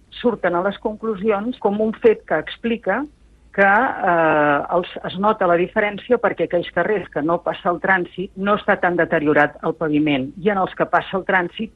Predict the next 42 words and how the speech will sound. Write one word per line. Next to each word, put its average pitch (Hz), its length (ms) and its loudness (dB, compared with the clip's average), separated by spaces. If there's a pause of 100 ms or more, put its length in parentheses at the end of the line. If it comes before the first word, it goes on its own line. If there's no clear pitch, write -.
(160)
sí 226 140 -6
que 170 80 0
ho 143 100 0
està. - 300 -6
Això 180 300 2
que 233 100 0
està - 140 -2
en 226 100 0
les 202 80 -6
conclusions 202 680 -4
hauria 180 340 2
de - 100 2
ser 156 240 -2 (500)
ja 180 360 2
un 240 180 2
element, 185 540 0 (500)
ja 180 240 2
que 214 100 -2
no 196 140 -2
ens 160 80 -6
han 175 160 0
escoltat 175 480 -2
a 170 60 0
nosaltres 165 580 0 (140)
des 156 260 0
del 147 160 0
dos 175 220 0
mil 180 180 -2
onze, 165 400 0 (440)
hauria 190 280 2
de 208 220 4
ser 220 80 2
un 196 180 -4
element 180 400 0
per 165 160 0
un 175 120 -4
govern 180 640 -2
responsable 170 760 -2
de 190 120 2
dir: 151 260 0
«Ep, 214 180 2
això 180 400 2